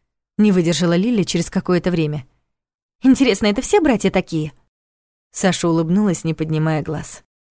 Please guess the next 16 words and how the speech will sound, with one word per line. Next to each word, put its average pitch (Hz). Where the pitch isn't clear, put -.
"У 262
меня 302
нет 269
братьев", 170
ответила 160
она. 151
Лиля 202
снова 165
замолчала. 151
Теперь 339
оставалось 233
только 208
дождаться 175
Войтыха 190
с 151
дровами. 147